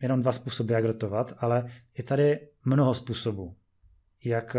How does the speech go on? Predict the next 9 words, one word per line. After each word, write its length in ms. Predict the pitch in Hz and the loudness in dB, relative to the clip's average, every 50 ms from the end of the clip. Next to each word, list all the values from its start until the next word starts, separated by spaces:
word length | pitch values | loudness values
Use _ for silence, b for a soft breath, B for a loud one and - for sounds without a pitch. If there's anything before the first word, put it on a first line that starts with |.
| 113 113 117 | 2 2 0
se 240 | - - - - 123 | -2 -6 -4 -2 0
může 560 | 117 117 120 117 110 117 117 117 117 113 113 B B B B B B _ _ _ _ - 117 110 101 | 2 2 2 2 2 2 2 2 2 0 -2 B B B B B B _ _ _ _ -8 -6 -6 -4
těleso 340 | 104 - 120 110 104 - - | 0 0 0 0 0 -4 -6
otáčet. 600 | - 107 - 117 107 107 - - 107 - - _ _ _ _ _ _ _ _ _ _ - - - - - - _ _ _ _ _ _ _ _ _ _ _ _ _ _ _ - - - - - | -8 -4 -2 -2 -2 -2 -4 -8 -14 -16 -20 _ _ _ _ _ _ _ _ _ _ -20 -20 -20 -20 -20 -20 _ _ _ _ _ _ _ _ _ _ _ _ _ _ _ -20 -20 -18 -8 -4
Máme 140 | 123 143 151 | -2 -2 -2
tady 200 | - 175 156 185 | 0 0 0 0
určitý 320 | 160 147 - 156 - 156 | 0 -2 -2 -2 -2 -2
souřadnicový 560 | - - 160 139 135 151 151 - - 147 139 | 0 0 0 2 2 2 2 2 0 0 -2
systém 500 | 135 - - - - - 101 87 82 - | -2 -4 -10 -16 -14 -14 -14 -14 -14 -18